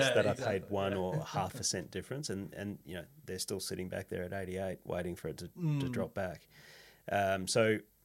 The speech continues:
Speaker 2: you know, I think there, there's that risk reward bit. You know,
Speaker 1: Yeah.
Speaker 2: do you just wanna buy the shares? You might pay one cent more now,
Speaker 1: Mm.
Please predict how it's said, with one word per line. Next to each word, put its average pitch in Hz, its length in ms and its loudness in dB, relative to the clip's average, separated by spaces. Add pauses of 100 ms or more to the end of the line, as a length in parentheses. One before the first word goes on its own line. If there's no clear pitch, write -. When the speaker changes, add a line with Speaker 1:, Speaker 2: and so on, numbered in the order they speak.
Speaker 2:
you 104 80 -2
know, 90 80 -2
I 95 80 -4
think 117 320 0
there, 104 220 4
there's 101 280 0
that 104 160 2
risk 107 240 -4
reward 87 300 -2
bit. 82 200 -6 (220)
You 92 80 -2
know, 90 80 0
Speaker 1:
Yeah. 92 140 -4
Speaker 2:
do 127 80 6
you 131 120 6
just 135 200 4
wanna 123 140 6
buy 101 260 6
the 92 80 0
shares? 90 460 0
You 101 80 0
might 101 340 2 (120)
pay 98 500 2
one 98 240 0
cent 101 300 -2
more 92 280 0
now, 98 580 0
Speaker 1:
Mm. 226 280 -14